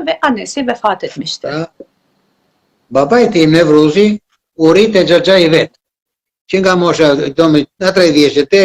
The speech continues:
Speaker 2: në fund ai u rrit e xhaxha i vet. Në Luaras.
Speaker 1: Ë, jetim,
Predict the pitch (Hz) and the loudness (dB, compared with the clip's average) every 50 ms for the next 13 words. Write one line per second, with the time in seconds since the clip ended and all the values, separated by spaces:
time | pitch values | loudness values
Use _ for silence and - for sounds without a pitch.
0 | 180 160 160 156 151 151 143 - _ _ _ - 202 220 214 208 180 175 170 170 | 2 2 0 0 -2 -2 -4 -8 _ _ _ -6 -4 -2 0 0 2 2 2 0
1 | 180 190 - 180 165 147 151 143 156 151 147 127 123 113 - _ _ _ _ _ | -2 -2 0 0 0 0 0 0 0 -2 -2 -2 -4 -6 -6 _ _ _ _ _
2 | _ - - _ _ _ _ _ _ - _ _ _ _ _ - 147 156 165 156 | _ -20 -20 _ _ _ _ _ _ -20 _ _ _ _ _ -4 -2 0 2 2
3 | 160 160 156 143 131 113 - - - - _ _ _ _ _ _ _ _ _ _ | 2 2 4 2 2 0 -2 -6 -12 -16 _ _ _ _ _ _ _ _ _ _
4 | _ _ _ - _ _ _ _ _ _ - - _ _ _ _ _ - - - | _ _ _ -20 _ _ _ _ _ _ -20 -20 _ _ _ _ _ -20 -20 -12
5 | - - 190 185 180 185 180 180 185 190 202 214 208 - 392 | -6 -2 0 2 2 2 2 2 0 0 -2 -2 -2 -4 -6